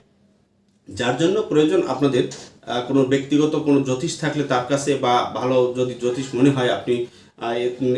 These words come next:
এর কাছ থেকে বা অন্যের কাছ থেকে পরামর্শ নেবেন, সেক্ষেত্রে আপনারা তাদের কাছ থেকে পরামর্শ নিতে পারেন। আর আপনারা দেশ বিদেশ যে, যে জায়গা থেকেই আমার আলোচনাটি শুনছেন, যদি আপনারা মনে করেন আপনাদের জীবনের বিভিন্ন ধারা,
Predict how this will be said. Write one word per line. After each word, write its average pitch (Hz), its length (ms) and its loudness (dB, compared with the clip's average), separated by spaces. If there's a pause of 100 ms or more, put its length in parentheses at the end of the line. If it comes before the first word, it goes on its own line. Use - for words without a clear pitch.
এর 131 200 -2
কাছ 135 220 -2
থেকে 127 240 0
বা 120 160 -2
অন্যের 131 440 2
কাছ 127 260 -2
থেকে 139 180 0
পরামর্শ 131 460 -2
নেবেন, 165 240 0
সেক্ষেত্রে 151 460 0
আপনারা 160 400 0 (240)
তাদের 131 280 -2
কাছ 143 140 -8
থেকে 156 140 -2
পরামর্শ 120 460 -4
নিতে 143 200 2
পারেন। 92 220 -4 (580)
আর 123 160 0
আপনারা 156 260 0
দেশ 156 260 0
বিদেশ 160 360 2
যে, 143 100 4
যে 135 220 2
জায়গা 156 200 4
থেকেই 196 340 -2
আমার 139 220 4
আলোচনাটি 131 460 0
শুনছেন, 175 560 0
যদি 135 220 0
আপনারা 131 240 -2
মনে 156 220 6
করেন 180 320 4 (300)
আপনাদের 135 380 -2
জীবনের 139 340 4
বিভিন্ন 165 500 2
ধারা, - 420 2